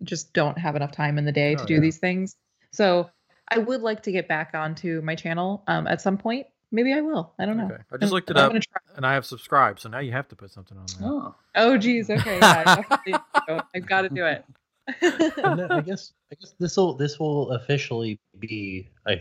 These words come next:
Speaker 4: I believe, the only time that we have ever, like, publicly said
Speaker 1: What?
Speaker 4: the, uh, theme park channel.
Speaker 1: Oh, really?
Speaker 4: Where, yeah, I don't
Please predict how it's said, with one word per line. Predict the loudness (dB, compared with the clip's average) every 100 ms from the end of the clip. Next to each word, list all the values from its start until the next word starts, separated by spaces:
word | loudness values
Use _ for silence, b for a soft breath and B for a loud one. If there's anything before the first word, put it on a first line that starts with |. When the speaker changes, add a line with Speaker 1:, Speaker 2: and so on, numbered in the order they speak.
| 0
Speaker 4:
I | 0
believe, | 0 0 0 -2 -6 -10
the | -4 -4 2
only | 4 6 6 4 4 0 -2 -10 _ _ _
time | -6 -4 -4
that | -6
we | -8
have | -4
ever, | -2 -2 -4 -4 -8 _ -10
like, | -10
publicly | -2 -2 -2 -10 _ _ -18 -16
said | -6 -4 -4 -8 -16 _
Speaker 1:
What? | -16 -16 -18 _ _ -16
Speaker 4:
the, | -4 -2 -2 -4 -8 -8
uh, | -8 -4
theme | 0 2
park | 2 -2
channel. | -6 -8 -14 _ _ _ _ _ _ _ -4
Speaker 1:
Oh, | -2
really? | 0 0 0
Speaker 4:
Where, | 2 2
yeah, | 2 2 2
I |
don't | 2 0